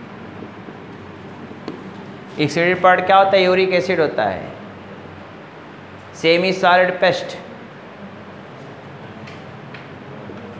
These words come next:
नेफ्रॉन, अगर कोई पूछे, इधर देखो, किस क्लास में सबसे बड़ा नेफ्रॉन होता है? ध्यान दो इधर, पूछ ले, छः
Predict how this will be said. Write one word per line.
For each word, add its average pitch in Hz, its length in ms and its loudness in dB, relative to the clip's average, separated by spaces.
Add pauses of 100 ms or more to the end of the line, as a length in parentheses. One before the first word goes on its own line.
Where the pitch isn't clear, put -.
(1400)
नेफ्रॉन, 185 720 4
अगर 190 260 4
कोई 196 160 2
पूछे, 190 400 2
इधर 214 160 8
देखो, 208 300 4 (680)
किस 214 260 4
क्लास 202 260 6
में 214 100 0
सबसे 208 300 2
बड़ा 208 160 6
नेफ्रॉन 202 420 4
होता 180 200 2
है? 151 80 4
ध्यान 190 280 4
दो 196 100 8
इधर, 196 260 6 (800)
पूछ 196 280 4
ले, 214 340 6 (120)
छः 202 260 4